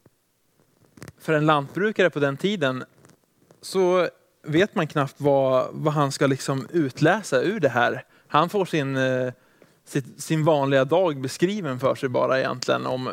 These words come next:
om alla vet att stoppar man ett frö i jorden så, så växer det. Men på något sätt är det så som Guds rike ska fungera för dem. Och på något sätt så,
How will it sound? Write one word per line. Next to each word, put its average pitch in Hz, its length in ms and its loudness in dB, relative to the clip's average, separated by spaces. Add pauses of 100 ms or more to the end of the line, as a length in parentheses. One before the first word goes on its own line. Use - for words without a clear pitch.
om 131 320 -4 (200)
alla 156 280 4
vet 180 300 -2
att 127 120 -2
stoppar 135 340 -4
man 123 140 -4
ett 123 100 -2
frö 123 300 2
i 120 40 0
jorden 120 420 -4
så, 120 320 -4 (320)
så - 160 -4
växer 147 420 -2
det. 123 60 -4
Men 131 140 -8
på 156 100 -2
något 202 220 -4
sätt - 260 0
är 139 80 2
det 131 80 -2
så 135 200 -4
som 127 320 -6 (560)
Guds 135 280 -4
rike 147 340 -4
ska 135 180 -2
fungera 123 420 -4
för - 160 -8
dem. 117 200 -8 (480)
Och - 160 -4
på 156 100 0
något 185 240 -2
sätt 151 200 0
så, 135 400 0